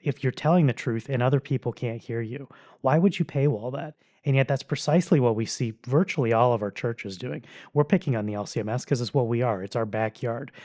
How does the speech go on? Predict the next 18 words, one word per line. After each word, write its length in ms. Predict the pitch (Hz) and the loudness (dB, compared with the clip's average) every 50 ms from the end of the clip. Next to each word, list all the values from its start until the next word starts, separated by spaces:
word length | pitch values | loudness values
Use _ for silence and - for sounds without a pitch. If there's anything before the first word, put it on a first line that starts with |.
| - - - | -20 -10 -2
We 200 | 135 135 147 180 | 2 4 4 6
are 100 | 185 143 | 6 4
morally 500 | 117 120 117 120 143 156 147 117 110 107 | 4 2 2 4 6 6 6 4 2 0
responsible 800 | 101 101 92 - - - 107 101 101 101 - 113 101 104 101 - - - - - | -2 -4 -6 -6 -6 -6 -4 -4 -6 -8 -10 -8 -8 -8 -8 -10 -14 -20 -20 -18
for 220 | - - 160 139 | -2 2 2 2
the 100 | 113 113 | 2 2
sins 500 | 101 - - - 160 160 156 139 120 101 | -2 -4 -2 2 4 4 4 4 2 2
of 120 | 107 107 101 | -2 -2 0
those 280 | 120 117 117 120 - - | 2 2 2 2 2 0
who 120 | - 113 | 0 0
act 300 | 107 104 107 107 - - | 0 0 -2 -2 -2 -2
in 100 | 131 107 | -2 -2
our 140 | 107 107 104 | -2 -2 -2
name 340 | 101 113 117 113 107 101 92 - - - - - | -2 -2 -2 -2 -2 -4 -6 -10 -16 -20 -14 -6
and 240 | - 131 117 113 113 | -4 -2 -2 0 2
with 200 | 120 120 - - | 2 2 2 0
our 140 | 113 104 101 | -2 -2 -2
money. 420 | 104 104 104 107 120 131 160 143 | -2 -2 -4 -4 -4 -8 -10 -14